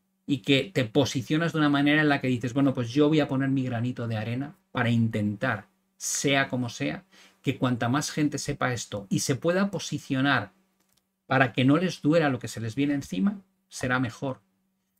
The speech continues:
Si consigues eso y todo el mundo intenta hacer eso,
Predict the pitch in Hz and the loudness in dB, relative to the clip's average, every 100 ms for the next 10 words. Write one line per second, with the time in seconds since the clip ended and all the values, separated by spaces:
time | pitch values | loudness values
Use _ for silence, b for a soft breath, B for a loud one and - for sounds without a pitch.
0 | _ - - 185 160 - 220 240 - 214 | _ -6 -4 0 0 2 4 4 4 2
1 | 247 156 113 165 - - 269 277 240 247 | 2 0 -2 -4 -2 10 12 12 10 10
2 | 247 202 - 202 196 147 135 196 - 160 | 8 6 6 2 2 0 0 0 0 -6
3 | 156 | -10